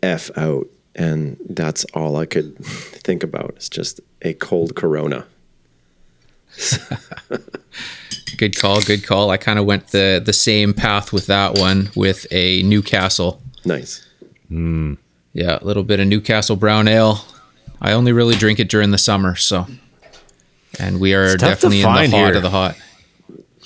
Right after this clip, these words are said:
Speaker 3: It's tough to find here. I can't always get Newcastle.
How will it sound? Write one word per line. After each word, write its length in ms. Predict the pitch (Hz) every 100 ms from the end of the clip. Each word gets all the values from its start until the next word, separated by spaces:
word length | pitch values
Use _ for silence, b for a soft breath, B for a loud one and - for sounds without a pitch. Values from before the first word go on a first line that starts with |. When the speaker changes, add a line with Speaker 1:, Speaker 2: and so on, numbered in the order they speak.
| B B _
Speaker 3:
It's 120 | -
tough 220 | - 151
to 100 | -
find 300 | 87 95 120
here. 180 | 104 90
I 40 | 80
can't 340 | 98 110 - - -
always 300 | 92 104 82
get 220 | 90 98
Newcastle. 720 | 95 87 80 78 - 78 69